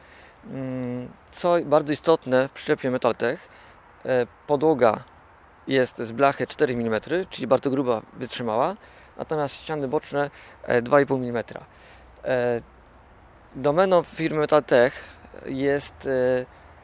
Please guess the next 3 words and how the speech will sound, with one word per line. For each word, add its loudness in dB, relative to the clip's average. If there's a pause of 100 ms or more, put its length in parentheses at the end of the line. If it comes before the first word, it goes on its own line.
brak 0
jakichkolwiek 0 (600)
uszczelnień -2